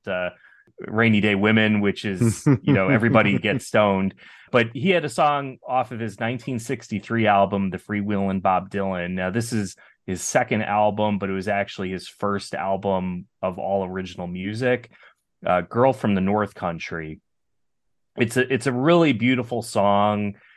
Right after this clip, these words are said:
Speaker 1: If, if you know Dylan, he, even though he gets associated, I think, with the New York City so-,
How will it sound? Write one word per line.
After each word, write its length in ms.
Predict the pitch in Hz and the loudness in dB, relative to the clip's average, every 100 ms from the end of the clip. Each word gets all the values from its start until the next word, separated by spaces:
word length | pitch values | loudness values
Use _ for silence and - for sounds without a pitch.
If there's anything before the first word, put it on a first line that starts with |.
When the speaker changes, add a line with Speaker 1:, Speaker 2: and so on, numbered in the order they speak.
| _ _ | _ _
Speaker 1:
If, 360 | - - 143 120 | -10 -6 -6 -6
if 160 | 123 117 | -6 -2
you 140 | 131 | -2
know 340 | 123 131 147 139 | 0 0 2 2
Dylan, 520 | 117 127 123 135 131 | 0 2 2 0 -2
he, 480 | 117 113 110 104 107 151 | -4 -4 -2 -4 -8 -4
even 180 | 139 | 2
though 140 | 151 123 | 2 4
he 100 | 117 | 2
gets 220 | 120 110 | 0 -4
associated, 720 | 98 113 113 113 117 113 107 | -4 -2 -2 0 0 0 2
I 80 | 98 | 0
think, 220 | - 98 | 0 -4
with 100 | 101 | -4
the 80 | 101 | -2
New 120 | 101 | -2
York 280 | 101 95 - | 0 -4 -6
City 260 | - 95 90 | -6 -6 -8
so-, 380 | - 101 107 | -4 -4 -4